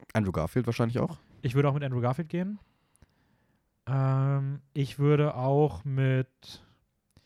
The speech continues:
Speaker 2: ich würde tatsächlich auch mit Will Smith gehen als Nominierung.
Speaker 1: Mhm.
Speaker 2: Ich finde ihn schon nominierungswürdig. Ich würd nicht
Speaker 1: Auf jeden
Speaker 2: daf-,
Speaker 1: Fall.
Speaker 2: ich würde dafür nicht mit Benedict Cumberbatch gehen, weil ich fand ihn in vielen Rollen schon besser.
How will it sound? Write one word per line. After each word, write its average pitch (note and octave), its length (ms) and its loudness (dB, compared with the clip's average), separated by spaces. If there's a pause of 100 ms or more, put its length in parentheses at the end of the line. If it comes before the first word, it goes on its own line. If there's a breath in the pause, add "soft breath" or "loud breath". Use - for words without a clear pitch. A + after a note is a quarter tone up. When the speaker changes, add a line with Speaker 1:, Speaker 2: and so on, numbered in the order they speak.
(1400 soft breath)
Speaker 2:
ich D3+ 100 -4
würde E3 140 4
tatsächlich D#3 240 2
auch C#3 40 0
mit C3 80 2
Will B2+ 120 2
Smith C3 220 -8
gehen D#3+ 280 -6 (140)
als C3 180 -6
Nominierung. C#3+ 440 -4 (180)
Speaker 1:
Mhm. A2+ 280 0
Speaker 2:
Ich B2 120 -8
finde C3+ 160 0
ihn C3 80 -2
schon C#3 180 0
nominierungswürdig. C#3 760 -4
Ich - 200 -14
würd C3 140 -2 (180)
nicht C3 140 -4
Speaker 1:
Auf - 60 0
jeden B2+ 120 8
Speaker 2:
daf-, - 40 -6
Speaker 1:
Fall. D3 200 6 (440 soft breath)
Speaker 2:
ich C3+ 220 -8
würde C#3 80 2
dafür C#3+ 240 2
nicht C#3 320 -2
mit C3+ 220 -4
Benedict B2 280 -2
Cumberbatch C3+ 360 -4
gehen, C#3+ 120 -4
weil B2+ 100 -4
ich - 60 -10
fand B2 220 -8
ihn B2+ 80 -10
in A#2+ 100 -12
vielen C3+ 320 -6
Rollen A#2+ 260 -4
schon A#2 160 -10
besser. C3 300 -2